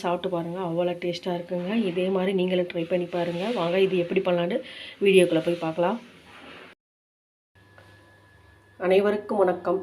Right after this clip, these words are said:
நம்முடைய சேனலை சப்ஸ்கிரைப் பண்ண எல்லாருக்குமே ரொம்ப, ரொம்ப நன்றிங்க. இன்னைக்கு வந்து மதுரை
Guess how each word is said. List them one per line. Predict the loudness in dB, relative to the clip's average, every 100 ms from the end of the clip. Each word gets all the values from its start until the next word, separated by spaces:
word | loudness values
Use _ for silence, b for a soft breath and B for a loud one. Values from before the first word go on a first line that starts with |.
| 0
நம்முடைய | 2 2 0 0
சேனலை | 4 4 4 0
சப்ஸ்கிரைப் | -4 -4 0 0 2
பண்ண | 2 4 4 2
எல்லாருக்குமே | 0 0 0 0 2 2
ரொம்ப, | 2 2 2
ரொம்ப | 2 2
நன்றிங்க. | 0 0 -2 -2 -4
இன்னைக்கு | -2 0 4
வந்து | 4 2
மதுரை | 0 0